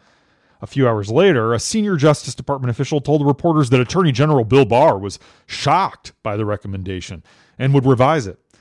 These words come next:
The Justice Department leaked word to Fox News first to make sure the president would see that Barr disapproved of what was happening and was gonna do something about it. In fact, the four line prosecutors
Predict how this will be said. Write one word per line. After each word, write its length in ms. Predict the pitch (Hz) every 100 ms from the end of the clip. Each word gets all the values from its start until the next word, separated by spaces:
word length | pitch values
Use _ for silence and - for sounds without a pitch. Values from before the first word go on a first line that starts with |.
| _ _ _ _ _ _
The 80 | -
Justice 340 | 113 156 - 143
Department 460 | - 147 139 139
leaked 220 | 160 160
word 400 | 147 202 165 104
to 80 | 107
Fox 480 | - - 170 151 -
News 360 | 147 180 165 135
first 600 | - 202 104 - - _
to 100 | 135
make 240 | 131 135
sure 200 | - 151
the 100 | 123
president 460 | - 139 131 127 113
would 180 | 110 104
see 340 | - 226 208
that 180 | 123 104
Barr 240 | 139 139
disapproved 840 | 131 175 - 185 - 330 311 180 117
of 80 |
what 140 | 107 104
was 160 | 104
happening 380 | 107 107 180 196
and 80 | 147
was 120 | 127 - _
gonna 180 | - 170
do 220 | 123 139
something 320 | 127 117 110 104
about 260 | 95 90
it. 120 | - _ _ _ _ _ _ _
In 140 | 131 123
fact, 340 | 180 135 - _ _ _ -
the 80 | 135
four 520 | - - 175 190 202
line 400 | 160 147 160 156
prosecutors 720 | 151 135 - 104 95 - -